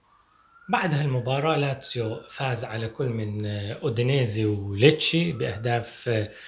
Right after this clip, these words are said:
سجلها ضد أودينيزي، آه، سيلس ونيجرو، وضد ليتشي كان التسجيل من، آه، السهم الأشقر بافل نيدفيد. راح لاتسيو بعدها رجع للأولمبيكو،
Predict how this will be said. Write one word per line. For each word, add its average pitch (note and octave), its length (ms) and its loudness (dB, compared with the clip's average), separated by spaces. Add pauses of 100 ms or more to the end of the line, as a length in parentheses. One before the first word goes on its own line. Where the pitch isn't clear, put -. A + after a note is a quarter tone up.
(140)
سجلها A2+ 540 -2
ضد A2 200 0
أودينيزي، G#2 840 0
آه، F#2 200 -8
سيلس C3+ 600 4
ونيجرو، C3+ 760 4 (420)
وضد A#2+ 380 2
ليتشي B2 600 2
كان A2+ 460 -4
التسجيل G#2+ 1000 -4
من، G#2+ 380 0
آه، G2+ 600 -6
السهم G#2 400 0
الأشقر - 580 -4 (100)
بافل G#2+ 260 2
نيدفيد. G2 340 -6 (600)
راح A3 240 0
لاتسيو C3+ 340 2
بعدها B2+ 320 4
رجع A#2 240 0
للأولمبيكو، D#3+ 880 4